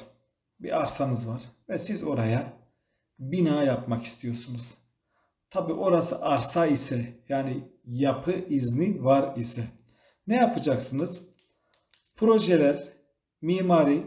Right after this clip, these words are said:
statik, elektrik projeleri, mekanik, mekanik projeler, jeoloji ve mühendislik projeleri gibi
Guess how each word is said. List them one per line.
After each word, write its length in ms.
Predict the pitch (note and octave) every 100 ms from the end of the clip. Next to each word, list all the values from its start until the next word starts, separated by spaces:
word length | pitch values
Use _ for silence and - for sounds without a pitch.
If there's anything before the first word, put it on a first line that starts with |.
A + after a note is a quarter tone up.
| - -
statik, 680 | - - E3+ E3 E3+ - -
elektrik 560 | D#3+ E3 D#3+ D#3+ D3+ -
projeleri, 600 | C#3+ B2+ A#2 A#2+ B2 -
mekanik, 800 | D3 C#3+ D#3 D3 C#3 - - -
mekanik 540 | C#3+ D3 D#3 D3+ C#3+
projeler, 500 | - C3 A2+ A#2 A#2 - - - _ _
jeoloji 840 | - F3+ F#3+ F3+ E3+ F#3 - - E3+
ve 160 | E3+
mühendislik 800 | C#3 D3+ F3+ F3+ E3+ - F#3+ -
projeleri 580 | - D#3 B2 C3+ C#3 E3
gibi 520 | C3+ A#2+ C#3 C#3+ -